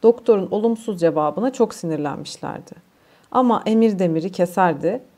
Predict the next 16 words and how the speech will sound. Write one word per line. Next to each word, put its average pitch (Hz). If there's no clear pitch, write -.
hiç 254
istemeseler 165
de 196
mecburen 180
göndereceklerdi 170
kızları 143
okula. -
Hastane 254
yatağında 185
ağrılar 185
içerisinde 180
yatarken 160
eski 185
zamanları 180
düşündü 143
Kardelen. -